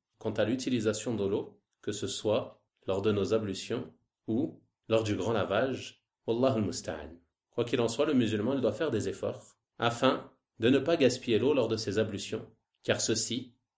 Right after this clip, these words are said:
est une adoration. Et plus tu feras des efforts en cela, afin de te rapprocher de la manière de faire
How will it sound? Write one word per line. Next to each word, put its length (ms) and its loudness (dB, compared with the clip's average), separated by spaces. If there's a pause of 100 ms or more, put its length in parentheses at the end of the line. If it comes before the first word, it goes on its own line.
est 180 0
une 80 2
adoration. 600 0 (380)
Et 60 -4
plus 220 0
tu 100 2
feras 280 4
des 180 2
efforts 260 0
en 60 0
cela, 500 -2 (280)
afin 240 -2
de 80 4
te 120 0
rapprocher 800 0 (240)
de 60 0
la 100 6
manière 320 4
de 100 2
faire 540 0